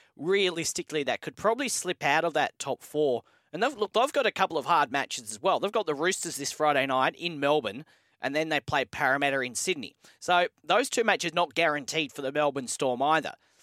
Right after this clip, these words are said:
So that fourth position probably still up for grabs, uh, with all, all those teams really,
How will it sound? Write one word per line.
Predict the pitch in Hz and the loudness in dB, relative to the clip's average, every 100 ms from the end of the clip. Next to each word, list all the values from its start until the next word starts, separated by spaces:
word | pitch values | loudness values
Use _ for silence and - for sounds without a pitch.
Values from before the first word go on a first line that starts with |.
| _ | _
So | - 170 | -2 2
that | 190 | 2
fourth | - 226 - | 2 0 0
position | 214 196 190 185 | -4 -2 -2 -2
probably | 233 277 302 | 0 0 0
still | - 220 | 0 0
up | 190 - | 0 -2
for | |
grabs, | 160 175 170 175 - - _ _ - | 0 4 4 4 -2 -14 _ _ 0
uh, | 180 | 0
with | 190 - | 0 -8
all, | 147 - | -8 -6
all | 127 214 | 2 2
those | 330 214 - | 4 2 0
teams | 185 147 135 | -2 -4 -2
really, | 147 233 196 101 | 0 2 0 -4